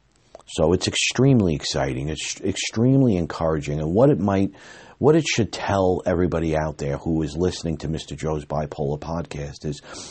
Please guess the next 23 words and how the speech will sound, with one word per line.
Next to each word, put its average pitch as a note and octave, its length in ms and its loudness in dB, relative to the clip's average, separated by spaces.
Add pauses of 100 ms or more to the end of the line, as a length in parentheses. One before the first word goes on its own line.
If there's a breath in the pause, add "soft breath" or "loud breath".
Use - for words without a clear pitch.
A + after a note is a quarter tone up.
(240 loud breath)
you B2 320 6
are G#2+ 140 2
capable D#2+ 580 -2
of C#2 120 -6
doing C#2 320 -4
this C#2+ 200 -10
too. - 260 -14 (280)
You're F2 160 -2
capable G#2 640 0
of C#2+ 120 -6
getting C#2+ 300 -4
there. C#2 160 -6
Now, G2+ 260 -2
I'm D3+ 160 4
not B2+ 220 2
saying F#2 400 -2
that D#2+ 100 -2
I'm F#2 160 2
not F#2 160 0
gonna D#2+ 160 -4
go D2+ 360 -2 (280 loud breath)
into F2 320 -2
another D#2+ 380 0